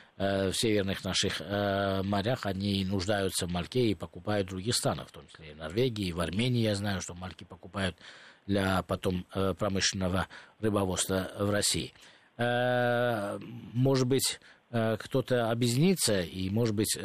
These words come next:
частно-государственное партнерство, потому что без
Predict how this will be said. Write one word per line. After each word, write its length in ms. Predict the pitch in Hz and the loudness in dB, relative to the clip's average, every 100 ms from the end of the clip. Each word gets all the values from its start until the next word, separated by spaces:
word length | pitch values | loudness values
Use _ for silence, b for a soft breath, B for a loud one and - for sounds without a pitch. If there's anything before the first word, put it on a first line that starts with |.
| 98 | -2
частно-государственное 920 | - 139 139 123 101 107 101 101 95 | 0 0 0 0 0 0 0 2 0
партнерство, 540 | 87 92 101 90 - - | 0 -4 -2 -2 -4 -6
потому 340 | 85 92 104 | -10 -4 -2
что 160 | - 92 | 0 0
без 320 | 95 87 | 2 0